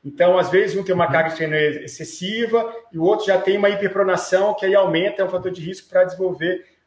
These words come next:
Speaker 1: a fascite plantar. Então, você vai ter abordagens diferentes pra cada corredor,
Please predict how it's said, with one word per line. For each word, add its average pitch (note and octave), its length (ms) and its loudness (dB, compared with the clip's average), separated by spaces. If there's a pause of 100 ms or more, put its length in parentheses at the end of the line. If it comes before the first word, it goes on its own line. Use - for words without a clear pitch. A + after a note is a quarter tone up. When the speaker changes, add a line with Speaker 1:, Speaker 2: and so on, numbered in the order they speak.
Speaker 1:
a D#3 160 -2
fascite - 340 -4
plantar. G3 640 -2 (200)
Então, F#3+ 200 -2
você G3 200 -2
vai F3+ 100 4
ter F3 140 0
abordagens F3 920 2
diferentes F#3 880 -4 (240)
pra F#3+ 160 0
cada E3 360 0
corredor, G3+ 840 0